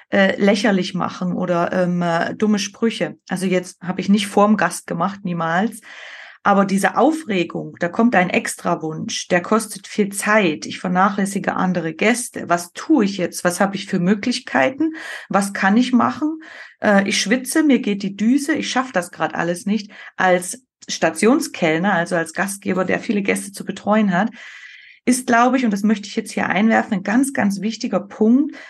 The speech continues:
dass man bei dieser Orientierung, die Guest Journey, aber die Prozesse im Unternehmen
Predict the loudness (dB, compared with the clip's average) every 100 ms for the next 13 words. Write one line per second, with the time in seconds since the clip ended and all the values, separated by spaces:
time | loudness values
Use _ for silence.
0 | -8 -2 2 2 4 2 0 -6 -4 0
1 | 0 0 0 0 0 -2 -4 -6 0 0
2 | 2 2 0 -4 -14 _ -12 0 0 0
3 | -4 0 2 6 6 6 2 0 -4 -6
4 | -6 -6 0 0 2 -2 0 0 2 0
5 | 0 -2 0 2 2 2 0 -2